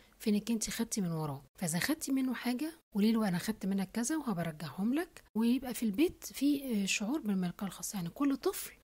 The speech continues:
ليه حاجته، وممنوع إن حد ياخد حاجة التاني من غير ما يستأذن، ولازم الطرف التاني إنه يوافق،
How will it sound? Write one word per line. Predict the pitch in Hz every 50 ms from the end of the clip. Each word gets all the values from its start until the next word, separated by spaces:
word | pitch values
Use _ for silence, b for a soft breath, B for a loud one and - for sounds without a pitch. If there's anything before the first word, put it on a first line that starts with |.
| -
ليه | 214 202 262 247
حاجته، | - 214 185 - - - 170 143 - - _ -
وممنوع | 185 185 190 185 196 214 233 220 202
إن | 180 170
حد | 180 - - 185 160 165 - - - - _ _ -
ياخد | 240 190 180 180 170 190 220 214 - 208 175 -
حاجة | - - 226 185 190 - -
التاني | 175 - - 240 254 311 339 359 359 - -
من | 254 233
غير | 214 190 220 220
ما | 202 185 165
يستأذن، | 156 - - 277 247 233 233 202 277 294 294 302 - _ _ -
ولازم | 208 208 233 247 226 185 175 170 156 156 156 185 -
الطرف | - - 247 233 247 -
التاني | 254 233 - - 311 339 359 320 240 247 247
إنه | 247 240 233
يوافق، | 196 175 156 143 - - -